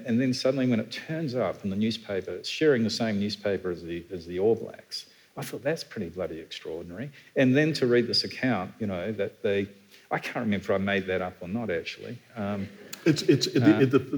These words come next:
Speaker 2: the, the, the program that, that you're referring to, probably.
Speaker 1: Oh, no, that's happened.
Speaker 2: Uh,
Speaker 1: But,
Speaker 2: October
Speaker 1: but, yeah.
Speaker 2: nineteen oh five,
Speaker 1: Yeah,
Speaker 2: right?
Speaker 1: yeah, yeah.
Speaker 2: Yeah.
Speaker 1: No, but the whole business about the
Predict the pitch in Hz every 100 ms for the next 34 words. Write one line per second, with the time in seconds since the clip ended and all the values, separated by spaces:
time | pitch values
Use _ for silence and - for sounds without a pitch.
0 | 139 151 135 123 127 - 120 156 185 127
1 | 127 123 127 - 117 117 113 104 120 117
2 | 117 85 - 131 127 87 82 151 - 147
3 | 160 143 143 - - 170 127 95 139 135
4 | 143 139 143 127 120 147 139 127 123 107
5 | 143 117 - 139 120 123 110 117 120 -
6 | - - - 143 127 131 127 123 147 120
7 | 127 120 113 - 98 104 101 - 98